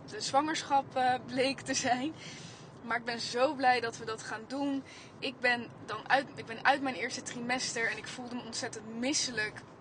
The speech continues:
in eerste instantie, ehm, in dat eerste trimester. Eh, dus stel dat we toen op vakantie waren gegaan, dat was misschien geen succes.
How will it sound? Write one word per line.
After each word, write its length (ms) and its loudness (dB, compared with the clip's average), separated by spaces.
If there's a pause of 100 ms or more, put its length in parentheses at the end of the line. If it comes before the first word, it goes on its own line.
(480)
in 140 -10
eerste 320 -4
instantie, 680 -4 (480)
ehm, 360 -2 (1400)
in 200 -4
dat 420 -4
eerste 540 -4 (920)
trimester. 920 0 (140)
Eh, 100 -4 (140)
dus 180 -2
stel 240 6
dat 140 2
we 100 -8
toen 180 0
op 80 0
vakantie 520 0
waren 260 -2
gegaan, 400 -2
dat 120 -8
was 180 -6
misschien 280 -8
geen 300 -2
succes. 580 -6